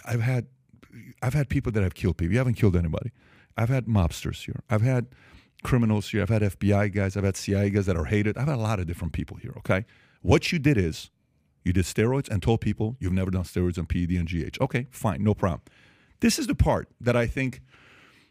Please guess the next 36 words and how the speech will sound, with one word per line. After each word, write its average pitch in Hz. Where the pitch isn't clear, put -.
I'm 139
gonna 143
speak -
a-, 147
be-, 135
speak -
on 123
behalf 117
of 113
the 98
audience, 82
and 107
I 107
think 117
this 135
is 131
what 123
the 113
audience 110
is 92
thinking 92
about. 80
And 120
I'd 110
love 127
to 120
see -
you 117
address 104
it, 123
and 95
we 110
go 107
from 90
there. 87
So, 143